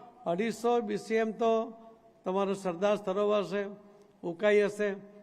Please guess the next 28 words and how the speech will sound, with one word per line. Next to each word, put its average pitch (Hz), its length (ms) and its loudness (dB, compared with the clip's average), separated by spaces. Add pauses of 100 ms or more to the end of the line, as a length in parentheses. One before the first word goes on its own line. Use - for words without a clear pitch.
(120)
કે 226 60 -14
આખા 196 260 -2
દેશના 214 440 0
લગભગ 226 340 0
સાડા 220 360 0
છ 220 160 -6
હજાર 233 360 2
જે 233 140 -2
નાના 214 320 -2
મોટા 226 240 0
ડેમ 220 300 0
છે, 214 300 0 (500)
એ 202 100 0
બધું 190 340 0
જ 254 80 -8
એમાં 202 340 -2
આવી 190 160 0
જાય 170 220 -2
છે. 147 200 -8 (600)
આપણને 190 340 -4
વિચાર 202 380 2
આવે 202 220 4
કે 196 100 -6
આપણે 185 240 -2
નવો 185 240 0
ડેમ 202 280 0
બનાવી 196 300 0
દઈએ, 170 400 -2